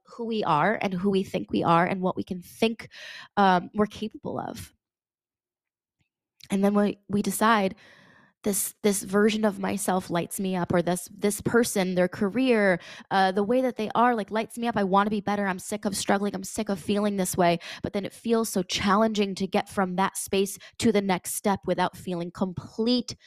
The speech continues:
discomfort and activation in your nervous system. Okay, so when we wanna become someone different, we must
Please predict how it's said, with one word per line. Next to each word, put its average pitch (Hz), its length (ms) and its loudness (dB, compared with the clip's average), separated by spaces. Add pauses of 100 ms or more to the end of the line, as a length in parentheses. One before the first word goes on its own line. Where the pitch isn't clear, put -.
(220)
discomfort 180 800 0 (180)
and 185 160 -4
activation 165 640 -2
in 156 120 -6
your 160 100 -4
nervous 160 300 -4
system. 107 540 -6 (1700)
Okay, 214 420 4
so 185 460 4 (320)
when 226 320 0
we 285 120 0
wanna 220 300 0
become 208 420 -2
someone 185 300 -2
different, 190 320 0
we 180 120 -4
must 196 320 0